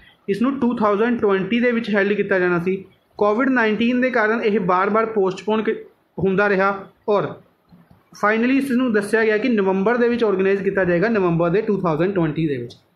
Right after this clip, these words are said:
ਹੁਣ ਫਾਈਨ-, date, dates announce ਕਰ ਦਿੱਤੇ ਗਏ ਨੇ। ਇਸ ਨੂੰ ਟੂ ਥਾਊਜ਼ੈਂਡ ਟਵੈਂਟੀ ਵਨ ਦੇ ਲਈ postpone ਕੀਤਾ ਗਿਆ ਹੈ। ਸੋਲਾਂ ਤੋਂ ਲੈ ਕੇ ਚੌਵੀ ਜਨਵਰੀ ਟੂ ਥਾਊਜ਼ੈਂਡ ਟਵੈਂਟੀ ਵਨ ਦੇ ਵਿੱਚ ਇਸ ਨੂੰ held ਕੀਤਾ ਜਾਏਗਾ।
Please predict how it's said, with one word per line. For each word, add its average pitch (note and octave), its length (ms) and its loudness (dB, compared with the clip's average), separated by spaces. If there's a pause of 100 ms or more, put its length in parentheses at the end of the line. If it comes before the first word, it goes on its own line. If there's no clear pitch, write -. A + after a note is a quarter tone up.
(320)
ਹੁਣ A#3 140 2
ਫਾਈਨ-, A3 340 0 (160)
date, G3 360 0 (180)
dates A3 340 2
announce A3 280 0
ਕਰ G#3+ 120 0
ਦਿੱਤੇ G3 300 0
ਗਏ F#3+ 100 2
ਨੇ। G3+ 100 2
ਇਸ G#3 100 -2
ਨੂੰ A3+ 120 -2
ਟੂ A3 160 -2
ਥਾਊਜ਼ੈਂਡ G3+ 340 0
ਟਵੈਂਟੀ G3 320 0
ਵਨ G3 240 0
ਦੇ A3+ 100 2
ਲਈ A#3 120 0
postpone G3+ 460 -2
ਕੀਤਾ F#3+ 260 -2
ਗਿਆ E3 160 2
ਹੈ। - 240 -8 (160)
ਸੋਲਾਂ G3 380 0
ਤੋਂ B3+ 100 0
ਲੈ G#3 140 2
ਕੇ G#3 160 0
ਚੌਵੀ A3 400 0
ਜਨਵਰੀ F#3 520 0 (240)
ਟੂ A#3+ 100 -2
ਥਾਊਜ਼ੈਂਡ G#3+ 460 0
ਟਵੈਂਟੀ G#3 380 0
ਵਨ F#3+ 300 0
ਦੇ A3 100 2
ਵਿੱਚ G3+ 180 0
ਇਸ G3+ 140 -4
ਨੂੰ G#3 140 0
held F3 240 2
ਕੀਤਾ G3+ 280 0
ਜਾਏਗਾ। F3 400 -2